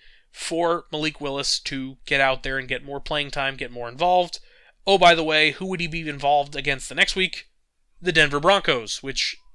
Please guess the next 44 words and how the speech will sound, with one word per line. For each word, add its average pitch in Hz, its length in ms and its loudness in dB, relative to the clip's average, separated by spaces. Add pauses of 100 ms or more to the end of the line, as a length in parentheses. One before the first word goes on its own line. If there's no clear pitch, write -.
they 175 140 0
have 269 100 0
a 277 40 -8
pretty 320 180 0
good 339 120 2
defense, 240 520 -2
but 139 260 -8
it's - 140 -6
a 156 80 2
more 151 200 -4
winnable 143 400 -6
game, 107 280 -8 (120)
right? 127 220 -8 (1160)
Then 127 180 -6
they 135 100 0
have 143 240 2
Green 165 300 0
Bay. 170 500 4 (720)
I 117 140 -6
don't 135 160 0
know. 190 480 4 (200)
Just - 220 -4
saying, 220 200 0
just - 120 -8
put 392 140 0
it 403 60 -2
out 349 220 4
there. 320 240 -2 (220)
You 226 100 -8
know, 220 160 -2
this 214 240 -2
could 240 240 -2
be 233 320 -2 (380)
the 165 160 0
seed 196 440 -2
that 170 180 -2
is 170 100 -2
planted 180 560 0
in 175 100 -8
the 185 120 -8
mind 170 420 -2
of 180 140 -6
the 196 80 -6
fan 143 520 -2